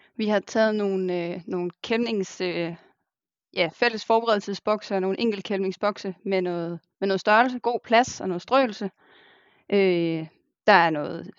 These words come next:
hvad hedder det, arbejdssikkerhed, der er noget fanggitter, så vi har mulighed for at fiksere dyrene. Vi har kobørster i fælles forberedelsesarealerne. Vi har masser af, af vand og, og, øh, nogle, nogle nemme forhold, sådan at det også er noget, der er til at bruge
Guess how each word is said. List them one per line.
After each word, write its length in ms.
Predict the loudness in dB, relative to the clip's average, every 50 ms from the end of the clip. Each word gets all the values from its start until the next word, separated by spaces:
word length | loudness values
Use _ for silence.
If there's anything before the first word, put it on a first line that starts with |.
| -16 -14
hvad 100 | -14 -12
hedder 200 | -10 -12 -12 -10
det, 160 | -8 -4 2 4
arbejdssikkerhed, 800 | 4 4 6 4 2 0 0 -2 -4 -2 0 0 0 0 0 0
der 60 | 0
er 40 | 0
noget 160 | 0 -2 -2
fanggitter, 440 | 0 2 2 2 2 0 -2 -4 -2
så 120 | -2 -2
vi 60 | -2
har 40 | 0
mulighed 260 | 0 0 -2 -2 -2
for 220 | -2 0 0 0 2
at 180 | 0 -2 -4
fiksere 400 | -6 -10 -10 -6 -4 -2 -2 -2
dyrene. 500 | -4 _ -4 -2 -2 -2 -2 -4 -4 -8 -12 _ _ _ _ _ _ _ _ _
Vi 100 | -4 -4
har 400 | -2 0 0 0 0 0 -2 -4 -10 -16 _ _ _ _ _ _ -6
kobørster 580 | -2 0 0 0 2 2 2 2 0 -2 -4 -2
i 220 | -2 -2 -4 -6
fælles 340 | -4 -4 -2 -2 -2 -4 -2
forberedelsesarealerne. 1300 | -2 -2 0 0 0 0 0 0 -2 -4 0 2 2 2 2 2 0 0 -2 -2 -4 -4 -4 -6 -8 -8 -8
Vi 60 | -8
har 340 | -4 -2 -2 -2 -2 -4 -6 -12 _ _ _ _ _ _ _ _ _ _ _
masser 340 | 0 4 4 4 4 4 2
af, 340 | 2 4 2 2 0 -4 -6 -8 _ _ _ _
af 180 | -4 -4 0 4
vand 220 | 4 4 4 2 -2 _
og, 380 | -2 -2 0 0 -2 -2 -4 -6 _ _ _ -20 -20 -20 _ _ _
og, 460 | _ _ 2 2 4 4 4 2 0 -2
øh, 160 | -2 -4 -6 -10 _ _
nogle, 380 | -2 0 0 0 -2 -4 -6 -4
nogle 260 | -2 0 0 0 0 0
nemme 280 | 2 2 2 2 0
forhold, 480 | 0 2 2 2 2 2 2 0 0 0
sådan 320 | 0 0 0 0 0 -4
at 120 | -4 -2 0
det 100 | 0 0
også 180 | 0 0 -2
er 40 | -2
noget, 140 | -2 -2 -2
der 60 | -4
er 40 | -6
til 160 | -4 -4 -4
at 80 | -4 -4
bruge 460 | -6 -6 -4 -2 -2 -2 -4 -6